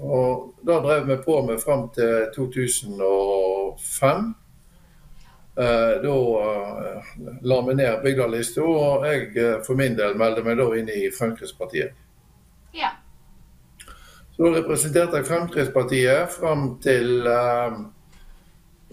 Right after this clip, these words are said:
Speaker 1: to tusen og tjue, var det vel?
Speaker 2: Mm.
Speaker 1: Ja.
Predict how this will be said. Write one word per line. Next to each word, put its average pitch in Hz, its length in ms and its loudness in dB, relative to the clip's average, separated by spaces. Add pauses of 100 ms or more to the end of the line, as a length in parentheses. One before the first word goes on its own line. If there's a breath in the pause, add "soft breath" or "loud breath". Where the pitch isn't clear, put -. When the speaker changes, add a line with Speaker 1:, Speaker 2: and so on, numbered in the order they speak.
Speaker 1:
to 143 220 0
tusen 127 580 -2
og 104 760 0 (580)
tjue, 120 1000 0
var 110 120 2
det 113 140 4
vel? 214 140 0 (560)
Speaker 2:
Mm. 247 100 -10
Speaker 1:
Ja. 107 120 2